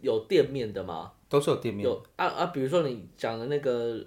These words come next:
Speaker 1: Love Hotel 或者是什么的。
Speaker 2: 哦，那个就是只有网站而已。
Speaker 1: 哦，OK。
Speaker 2: 对。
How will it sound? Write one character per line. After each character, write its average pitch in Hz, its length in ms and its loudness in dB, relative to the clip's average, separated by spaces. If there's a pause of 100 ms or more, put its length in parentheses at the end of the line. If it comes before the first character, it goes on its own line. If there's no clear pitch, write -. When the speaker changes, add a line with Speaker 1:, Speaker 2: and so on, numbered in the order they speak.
(220)
Speaker 1:
Love 135 200 0
Hotel 117 420 -2
或 120 140 0
者 101 100 0
是 117 260 -8
什 104 160 -10
么 87 140 -8
的。 131 80 2
Speaker 2:
哦， 135 100 4
那 202 80 4
个 180 80 6
就 170 140 4
是 170 80 0
只 139 100 0
有 131 60 10
网 107 200 2
站 101 200 -4
而 92 160 -12
已。 92 80 -16 (100)
Speaker 1:
哦， 107 280 -2
OK。 98 440 -6
Speaker 2:
对。 104 240 -4